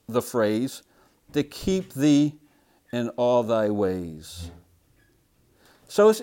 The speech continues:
interesting. So, so there's, <laughs> so, um, Yeshua obeyed the word and didn't listen to the revised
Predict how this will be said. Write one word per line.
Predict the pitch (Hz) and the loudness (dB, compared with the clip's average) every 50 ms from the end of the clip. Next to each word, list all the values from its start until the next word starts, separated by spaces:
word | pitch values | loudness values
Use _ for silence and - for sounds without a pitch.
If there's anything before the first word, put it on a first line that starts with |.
| - - | -6 -2
interesting. | 269 302 302 311 - 302 277 233 202 185 - - - 139 101 85 90 - _ - - - _ _ _ _ _ _ _ _ _ _ _ _ _ _ _ _ _ _ _ _ _ - | 0 0 0 0 -2 0 0 0 0 0 -2 -6 -8 -8 -8 -8 -12 -16 _ -20 -20 -20 _ _ _ _ _ _ _ _ _ _ _ _ _ _ _ _ _ _ _ _ _ -6
So, | - - 226 208 170 - - | 2 4 4 4 4 0 -4
so | - 226 208 | 0 2 2
there's, | 190 180 240 233 - - - - | 4 4 4 4 2 0 -6 -14
<laughs> | - - 226 202 - - - - - - - | -6 -2 -2 -2 -2 -4 -14 -20 -20 -20 -16
so, | - - - 220 220 208 185 - - _ - | -6 2 6 8 8 8 8 4 -2 _ 0
um, | 190 196 185 175 175 175 160 - _ _ _ _ _ _ _ _ _ _ _ _ - - _ _ - - _ - _ _ _ - | 4 4 4 4 2 -2 -8 -14 _ _ _ _ _ _ _ _ _ _ _ _ -20 -20 _ _ -20 -20 _ -20 _ _ _ 0
Yeshua | 175 208 190 - - - 220 247 277 269 214 185 170 220 220 220 - _ _ _ _ _ _ _ _ _ _ _ _ _ _ _ - | 2 2 2 2 0 0 4 4 6 6 8 6 6 4 2 -2 -8 _ _ _ _ _ _ _ _ _ _ _ _ _ _ _ 4
obeyed | 175 180 165 135 127 170 175 196 226 247 208 | 8 8 8 8 8 6 8 8 8 6 6
the | 277 277 | 4 4
word | 247 214 202 185 165 160 160 165 175 180 170 _ _ _ _ _ _ _ _ _ _ _ _ _ _ _ _ _ _ _ _ _ _ _ _ _ _ _ _ _ _ _ - | 6 6 8 8 8 6 6 4 4 2 -4 _ _ _ _ _ _ _ _ _ _ _ _ _ _ _ _ _ _ _ _ _ _ _ _ _ _ _ _ _ _ _ -2
and | 180 190 196 170 147 | 0 2 2 4 4
didn't | 185 240 277 254 233 214 - | 6 4 4 4 2 -2 0
listen | 226 220 247 254 220 - - 160 156 165 165 - _ _ _ _ _ - | 2 4 4 4 2 2 0 0 0 0 -2 -6 _ _ _ _ _ 0
to | - 202 180 | 2 4 6
the | 165 180 170 | 6 6 6
revised | 165 180 185 165 135 139 170 185 220 254 277 269 247 226 165 123 139 151 - | 6 4 4 4 4 4 4 6 6 6 4 4 4 4 2 2 0 -4 -12